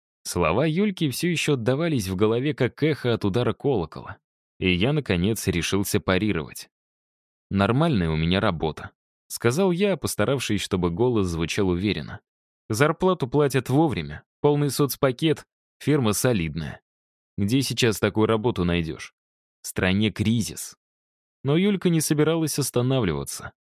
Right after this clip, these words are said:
Её глаза блестели холодом, будто она только что увидела слабое место — и решила в него вонзить когти. "Ключевое слово здесь —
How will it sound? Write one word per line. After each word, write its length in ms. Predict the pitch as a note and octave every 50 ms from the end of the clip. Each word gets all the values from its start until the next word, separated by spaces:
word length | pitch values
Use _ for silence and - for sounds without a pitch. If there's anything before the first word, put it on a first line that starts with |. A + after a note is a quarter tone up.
| _ _ _ _
Её 240 | G2 F#2+ G#2 B2+ D3
глаза 440 | C#3 D3 D#3 D#3 C#3+ C#3 E3+ F3 D3
блестели 480 | A2+ G#2+ G#2 - - - D#3 D3 B2+
холодом, 640 | G2+ - - - D3 D#3 D3+ D3 C#3 A#2 A2+ G2+ - _ _ _ _ _ -
будто 420 | F2+ - G#3 G3+ - - C#3+ D3+
она 200 | E3 F3 F3+ E3+
только 300 | - F3 D#3+ D3 - C3+
что 260 | B2 - - D#3+ D#3
увидела 500 | D3 C3+ A#2 B2+ D#3+ D#3+ C#3 C3 A#2+ A2+
слабое 500 | G2+ - - A2 A#2+ C3 A2+ A#2 A2 G2+
место — 520 | G2 G2 G#2+ B2 C3 A#2+ - - A#2 G2+ - _ _ _ _ _ -
и 100 | A2+ A2+
решила 420 | G#2+ G#2 G2 - B2+ C3 C3 A#2
в 100 | G#2 G2
него 400 | A2+ A2+ G#2+ F#2+ E2+ F2 F#2 G2
вонзить 500 | F#2 F#2 F2 E2+ E2 D2+ F2 F2 - -
когти. 500 | - - A2+ G#2 - - - - - - _ _ _ _ _ _ _ _ _ _ _ _ _ _ _ _ _ _ _ _ _ _ _ _ _
"Ключевое 600 | - - F#3 F#3 - - - F#3 F3 F3+ F#3 F3
слово 460 | D#3 - - F3 F#3 F#3+ F#3 D#3+ D3
здесь — 520 | C3+ A#2+ A#2 A2+ B2+ B2+ B2 - - -